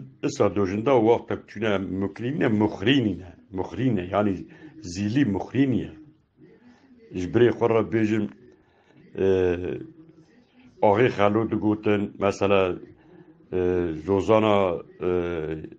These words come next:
Avdiye Mistu digotin, mesela Muhammedi Mistu, kalki min, im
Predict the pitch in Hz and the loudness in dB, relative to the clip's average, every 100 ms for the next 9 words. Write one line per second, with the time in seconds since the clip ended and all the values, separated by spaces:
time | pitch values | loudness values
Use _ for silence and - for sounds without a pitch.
0 | _ _ _ _ 90 95 90 117 101 - | _ _ _ _ 0 0 0 0 0 -2
1 | 110 113 107 104 110 107 104 101 92 92 | -2 -2 0 2 2 2 0 0 -2 -2
2 | 92 95 92 95 98 107 104 110 104 101 | -2 -2 -2 -4 0 0 0 0 -2 -2
3 | 113 101 - 92 90 - 117 123 156 - | -2 -2 -2 -4 -4 -4 -2 -2 -4 -10
4 | - - _ _ - - _ - 90 | -18 -20 _ _ -20 -20 _ -8 -8